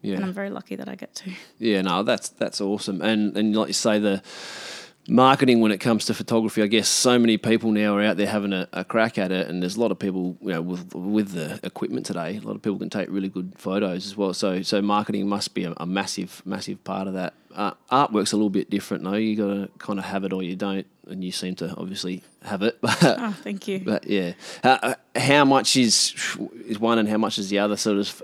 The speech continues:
Speaker 1: I know you do more than just, just the photography and the art, but how, how much would you say you spend? Is it sort of fairly even or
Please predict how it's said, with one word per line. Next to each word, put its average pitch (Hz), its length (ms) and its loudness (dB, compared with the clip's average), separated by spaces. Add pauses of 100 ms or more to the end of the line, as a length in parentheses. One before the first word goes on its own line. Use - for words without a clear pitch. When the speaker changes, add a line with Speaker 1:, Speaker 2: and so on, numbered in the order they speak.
Speaker 1:
I 101 80 -4
know 98 80 -4
you 95 100 -2
do 92 120 -4
more 98 180 0
than 95 140 -2
just, - 340 -4
just - 240 0
the 104 80 -10
photography 104 640 -2
and 101 120 0
the 101 40 2
art, 101 320 4
but 95 100 0
how, 123 160 2
how 117 220 2
much 110 320 0
would 107 100 -4
you 104 80 -2
say 104 240 0
you 101 220 0
spend? 101 420 -2
Is 101 140 -2
it 90 120 -6
sort 120 140 -2
of 107 120 -4
fairly 120 480 -2
even 135 220 -4
or 98 260 -4